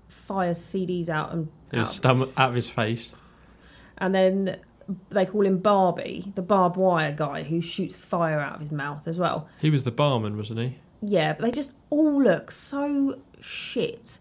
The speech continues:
Speaker 2: To be fair, Pinhead does say, "Not my best work."
Speaker 1: Mm. They all look so shit, and it's just the way that, I don't know, it's just the way he's, like, commanding them and stuff. It just doesn't sort of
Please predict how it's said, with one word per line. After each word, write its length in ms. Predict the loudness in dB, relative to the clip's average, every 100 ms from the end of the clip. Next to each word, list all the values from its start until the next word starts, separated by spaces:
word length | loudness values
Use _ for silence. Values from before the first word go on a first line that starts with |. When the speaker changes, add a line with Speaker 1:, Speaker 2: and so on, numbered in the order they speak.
| 2
Speaker 2:
To 80 |
be 140 | 4 4
fair, 280 | 4 4 4
Pinhead 400 | 4 4 6 4
does 220 | 2 2
say, 240 | 2 4
"Not 240 | 6 4 6
my 140 | 4
best 280 | 4 0 0
work." 400 | 2 2 0 -10 0
Speaker 1:
Mm. 300 | 2 4 2 -6 -16 -20 -20 -20 _ -20 _ _ _ _ _ _ _ -16 -6
They 240 | 2 4
all 140 | 6 4
look 180 | 4
so 240 | 4 2 2
shit, 520 | 2 2 2 0 -4
and 160 | 0 0
it's 160 | 0 -2
just 160 | -2
the 60 | 2
way 180 | 4 6
that, 300 | 4 2 -2 -16 -20 -20 -20 _ -20 _ _ -20 _ -2
I 80 | 2
don't 120 | 4
know, 320 | 6 8 6
it's 100 | 2
just 120 | 0
the 60 | 2
way 120 | 4
he's, 140 | 4
like, 220 | 4 2 0
commanding 640 | 0 4 6 4 2 2
them 120 | 2
and 140 | 2 0
stuff. 300 | 0 0 -2
It 80 |
just 160 | -6 -2
doesn't 480 | 0 0 0 -4 -8
sort 280 | -10 -8
of 80 | -10